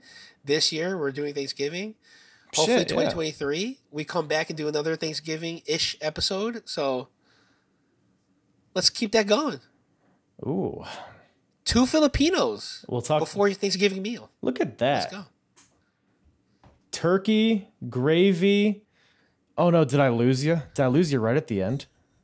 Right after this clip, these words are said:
Speaker 2: I, I lost your video. Talk to
Speaker 1: Did
Speaker 2: me.
Speaker 1: you?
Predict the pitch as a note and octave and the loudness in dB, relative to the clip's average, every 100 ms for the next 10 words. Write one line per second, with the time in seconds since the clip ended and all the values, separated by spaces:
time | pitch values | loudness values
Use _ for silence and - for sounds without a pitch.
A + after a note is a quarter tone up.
0 | - A#2 E2+ A#2 A#2 - E2+ F#2 F2+ D#2 | -6 -2 0 0 0 -4 -6 -4 -2 -4
1 | D#2 - _ _ _ _ _ _ _ - | -6 -10 _ _ _ _ _ _ _ -6
2 | A#2+ G#2+ C#3 E3+ E4 | -4 -4 -6 -2 -4